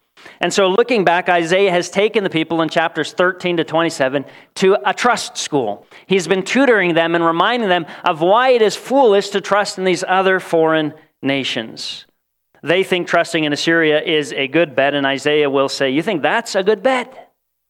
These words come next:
Trusting in God is an even better bet." But as we know, it's easy to sit in a classroom and nod your head whenever the preacher's saying, "Trust God."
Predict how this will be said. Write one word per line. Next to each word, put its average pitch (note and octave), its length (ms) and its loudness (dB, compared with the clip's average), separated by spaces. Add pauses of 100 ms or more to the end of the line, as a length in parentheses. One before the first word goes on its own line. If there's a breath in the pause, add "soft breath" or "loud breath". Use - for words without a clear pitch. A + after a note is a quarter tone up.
(140)
Trusting E3+ 420 -4
in B2+ 160 -4
God C#3+ 240 0
is B2+ 140 -6
an C3 80 -2
even B2+ 380 -4 (120)
better B2+ 480 -2 (240)
bet." - 440 -8 (1000 soft breath)
But F3+ 80 2
as F#3+ 160 0
we A#3+ 100 2
know, D#3+ 240 2
it's F#3 160 0
easy F3 360 2
to D#3+ 140 -8
sit E3+ 200 -2
in D#3+ 100 0
a D3 60 -2
classroom D#3+ 480 -2
and C#3 180 -2
nod D3+ 220 2
your D3 100 -2
head C#3 180 0
whenever C3+ 320 -2
the C3 100 -4
preacher's D3 420 -4
saying, C3+ 220 -4
"Trust - 380 -4
God." C3+ 460 0